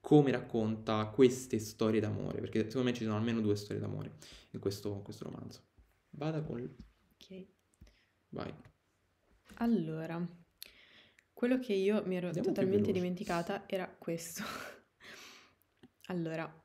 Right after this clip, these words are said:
Speaker 1: Sempre Dostoevsky.
Speaker 2: No. <laughs> No, in questo caso no. Ehm, allora.
Speaker 1: Sfortunatamente.
Speaker 2: Questo libro l'ho messo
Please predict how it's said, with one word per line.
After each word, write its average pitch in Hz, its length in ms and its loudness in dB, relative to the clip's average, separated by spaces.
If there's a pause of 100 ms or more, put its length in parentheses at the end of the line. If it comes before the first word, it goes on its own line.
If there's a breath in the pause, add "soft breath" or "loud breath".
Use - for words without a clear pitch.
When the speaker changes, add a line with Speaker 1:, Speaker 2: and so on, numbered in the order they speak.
(480)
Speaker 1:
Sempre 127 440 2
Dostoevsky. 104 640 -4 (200)
Speaker 2:
No. 165 320 -2
<laughs> 208 760 6 (640 loud breath)
No, 165 80 -2
in 165 80 -2
questo - 240 -10
caso 165 240 -4
no. 190 500 0
Ehm, 160 680 -2 (200)
allora. 160 460 0 (920)
Speaker 1:
Sfortunatamente. - 840 -2 (180)
Speaker 2:
Questo - 340 2
libro 175 640 4 (1300 loud breath)
l'ho 262 180 6
messo 175 760 0